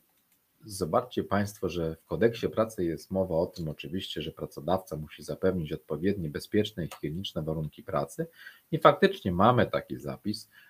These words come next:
że nie może on wypowiedzieć umowy o pracę pracownikowi, któremu brakuje nie więcej niż cztery lata do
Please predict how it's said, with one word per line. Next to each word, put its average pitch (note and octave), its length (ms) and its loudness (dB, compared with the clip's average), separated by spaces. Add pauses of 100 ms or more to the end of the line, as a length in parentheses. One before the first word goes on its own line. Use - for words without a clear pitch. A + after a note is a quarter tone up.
(140)
że G#2+ 100 -2
nie A2+ 120 6
może B2 320 8
on E2 160 4
wypowiedzieć E2+ 580 -2
umowy E2 360 0
o D2 80 2
pracę F2+ 360 -2
pracownikowi, D#2 880 -6 (480)
któremu F#2 480 4 (120)
brakuje F2 440 -2
nie D#2+ 140 -2
więcej E2+ 360 -2
niż D#2+ 180 -6
cztery D2+ 260 -4
lata D2+ 320 0
do D2+ 280 -2